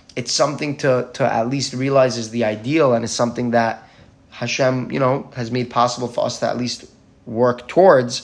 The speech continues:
And again, this was, this was behind David HaMelech's reactions throughout his life, right? He was cursed by Shimi ben Gira during Avshalom's rebellion, and one of David's officers wanted to kill him.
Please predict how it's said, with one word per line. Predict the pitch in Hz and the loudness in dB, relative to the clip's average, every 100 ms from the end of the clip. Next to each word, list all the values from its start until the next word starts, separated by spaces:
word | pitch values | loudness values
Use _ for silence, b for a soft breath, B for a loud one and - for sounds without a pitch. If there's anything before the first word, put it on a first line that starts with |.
| B B B B B - | B B B B B -4
And | 135 | -2
again, | 131 180 170 120 | 4 4 4 0
this | 123 135 | -4 -2
was, | 143 - 131 | -2 -4 -6
this | 135 143 | -6 -2
was | 131 | -4
behind | 120 117 135 131 120 | -2 -2 0 0 0
David | 117 123 | -2 0
HaMelech's | 117 120 123 120 120 - - - | -2 -2 -2 -2 -4 -10 -12 -6
reactions | 117 117 131 143 120 107 | 0 4 4 2 -6 -6
throughout | - 117 113 | -4 -2 -2
his | 104 | -2
life, | 123 127 - | 0 0 -2
right? | 123 | -4
He | 123 | -4
was | 117 | -8
cursed | - - 139 135 - B B B B | -6 2 4 4 -2 B B B B
by | - 123 | 2 2
Shimi | - 127 131 139 | 2 -2 -2 -2
ben | 127 123 | -2 -2
Gira | 110 120 143 123 | -2 0 2 2
during | 120 123 | 2 0
Avshalom's | 120 117 120 120 120 113 | -2 -2 -2 0 -2 -4
rebellion, | 104 151 165 120 117 123 B B B B - | 4 4 4 -2 -4 -10 B B B B -4
and | 120 120 117 110 | -2 0 -2 2
one | 147 | 2
of | 147 | 4
David's | 143 135 139 | 2 2 0
officers | 143 135 143 127 | -2 -2 -2 -2
wanted | 127 131 - | -2 -2 -4
to | - | -10
kill | - 175 170 | 0 2 2
him. | - | -2